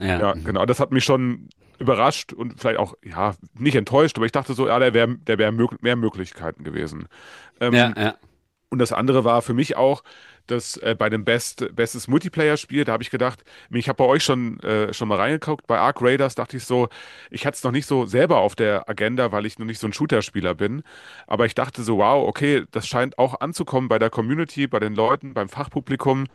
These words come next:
Speaker 2: dass sich, dass sich das durchsetzt gegen Battlefield, gegen Peak,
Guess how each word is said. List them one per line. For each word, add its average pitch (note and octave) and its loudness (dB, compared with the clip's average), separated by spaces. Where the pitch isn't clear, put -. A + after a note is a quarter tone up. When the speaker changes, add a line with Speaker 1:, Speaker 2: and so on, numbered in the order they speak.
Speaker 2:
dass - -2
sich, A2+ -4
dass - 0
sich - -12
das - -2
durchsetzt D3 2
gegen A#2+ -2
Battlefield, A2+ -2
gegen F#2+ -8
Peak, - 0